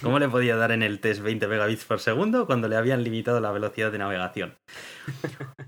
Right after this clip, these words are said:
Bueno, pues resulta que el bloqueo <laughs> venía,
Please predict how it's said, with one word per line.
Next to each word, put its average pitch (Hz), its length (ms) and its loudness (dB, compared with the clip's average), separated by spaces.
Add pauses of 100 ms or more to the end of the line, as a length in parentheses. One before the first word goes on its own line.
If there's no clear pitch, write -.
(300)
Bueno, 143 280 10
pues 127 400 2
resulta 139 840 6 (180)
que 120 200 8
el 120 100 6
bloqueo 151 680 6 (460)
<laughs> - 380 -6
venía, 143 760 6